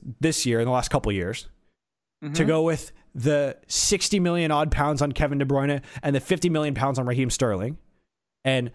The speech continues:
Speaker 1: the
Speaker 2: Yep.
Speaker 1: fifty million pounds on Riyad Mahrez and the thirty million on Gabriel Jesus. This is not a,
Speaker 2: Mm-hmm.
Speaker 1: a manager who's done a lot with a little. He's done a lot with a lot. And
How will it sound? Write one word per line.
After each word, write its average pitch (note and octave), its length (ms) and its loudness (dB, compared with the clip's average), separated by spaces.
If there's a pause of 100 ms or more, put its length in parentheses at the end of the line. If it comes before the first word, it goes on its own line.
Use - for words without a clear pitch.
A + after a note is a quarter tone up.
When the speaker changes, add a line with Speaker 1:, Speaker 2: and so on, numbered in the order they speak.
Speaker 1:
the C#3+ 60 2
Speaker 2:
Yep. - 40 -4
Speaker 1:
fifty F3+ 240 6
million E3 220 0
pounds C#3+ 300 0
on C3 280 0
Riyad D3 280 2
Mahrez A#2+ 500 0 (220)
and C3 120 -2
the B2 60 -2
thirty F3+ 240 0
million D#3 300 0
on C3 140 0
Gabriel C3+ 440 0
Jesus. A#2 480 -2 (300)
This F#3 160 2
is G3+ 140 0
not F#3+ 340 0
a, C3+ 320 0
Speaker 2:
Mm-hmm. - 140 -12
Speaker 1:
a C3 460 -2 (260)
manager D#3+ 460 2
who's D#3 220 0
done C#3+ 200 0
a C3+ 80 0
lot A#2+ 340 0
with C3+ 140 -2
a - 40 0
little. G2+ 420 -2
He's C#3+ 200 0
done D#3+ 180 2
a C#3+ 60 0
lot C#3 400 0
with C#3+ 280 0
a A2+ 80 -8
lot. G2 400 -4 (600)
And D3+ 400 0